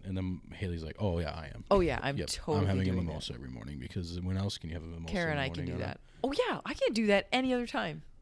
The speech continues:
Speaker 2: you know?
Speaker 1: Right.
Speaker 2: Yeah. Oh,
Speaker 1: But
Speaker 2: yeah.
Speaker 1: I, but I, yeah, I'm, I'm just like, "Okay, that's fine, whatever."
Speaker 2: <laughs> I know,
Speaker 1: You
Speaker 2: you're
Speaker 1: do that.
Speaker 2: so supportive. Yeah, no. She told me Bloodies and mimosas every morning, and I'm like,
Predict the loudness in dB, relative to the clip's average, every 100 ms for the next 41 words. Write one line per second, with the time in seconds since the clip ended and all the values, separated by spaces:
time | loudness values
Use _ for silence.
0 | -6 -2 -2 -2 -10 -18 -6 -4 -4 -10
1 | -20 -20 -20 4 6 6 6 4 4 4
2 | 0 0 0 0 0 -4 -4 -4 -4 -4
3 | -4 -4 -6 -8 -8 -10 -10 -6 0 0
4 | 2 0 0 2 4 4 4 2 2 2
5 | -2 -8 -2 2 2 0 -4 -6 -6 -8
6 | -8 -4 -2 -2 -2 -4 -4 -10 -18 -20
7 | -20 -20 -12 -4 2 4 4 2 -4 -8
8 | -18 -20 -14 -2 2 2 2 0 0 0
9 | 0 0 0 0 -2 -2 -4 -4 -6 -6
10 | -6 -8